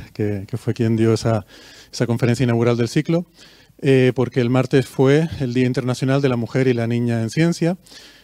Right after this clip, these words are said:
y entonces, pues, con ese, eh,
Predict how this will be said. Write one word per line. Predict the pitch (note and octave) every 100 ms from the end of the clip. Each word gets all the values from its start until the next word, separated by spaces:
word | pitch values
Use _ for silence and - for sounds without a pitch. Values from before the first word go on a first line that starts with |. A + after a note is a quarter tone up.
| _ _ -
y | C3+ C3
entonces, | B2+ A#2 C3+ B2+ C#3+ C#3+ C#3+
pues, | - A#2 A2+ A2 G#2+
con | - A#2
ese, | A2+ B2+ A#2+ A2+ A2 - - -
eh, | B2+ A2+ A2 G#2+